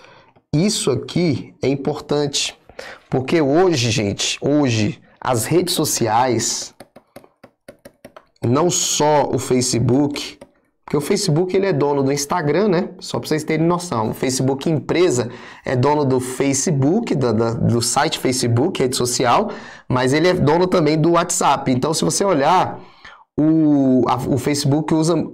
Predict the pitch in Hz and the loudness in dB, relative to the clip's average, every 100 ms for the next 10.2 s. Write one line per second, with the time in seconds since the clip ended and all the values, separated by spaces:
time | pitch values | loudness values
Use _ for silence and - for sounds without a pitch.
0 | - - 156 180 143 131 139 147 156 - | -8 0 4 4 2 0 0 0 -2 0
1 | 156 147 151 165 170 175 175 170 175 151 | 0 0 -2 -4 -4 -2 -2 0 0 0
2 | 165 165 - - _ - - _ _ - | -2 -4 -12 -20 _ -20 -20 _ _ -4
3 | 127 127 143 143 151 - 156 170 160 151 | -2 0 -2 -2 -4 -2 -2 0 -2 -2
4 | 151 139 127 127 165 175 151 139 151 160 | -2 -2 0 0 0 0 -2 0 0 0
5 | 139 151 160 - 151 175 127 113 107 - | 0 0 0 0 0 0 0 0 0 0
6 | 120 117 139 131 123 127 127 127 120 120 | 0 0 -2 -2 0 2 2 2 2 2
7 | 120 117 113 127 117 120 127 123 117 113 | 2 0 0 0 0 0 -2 0 0 0
8 | 117 117 110 110 110 117 120 117 - 110 | -4 -2 0 -2 -2 -4 -2 -2 -2 -2
9 | 117 117 107 110 127 - 113 - - 147 | 0 0 2 0 -2 -4 -4 -2 -2 0
10 | 127 | -2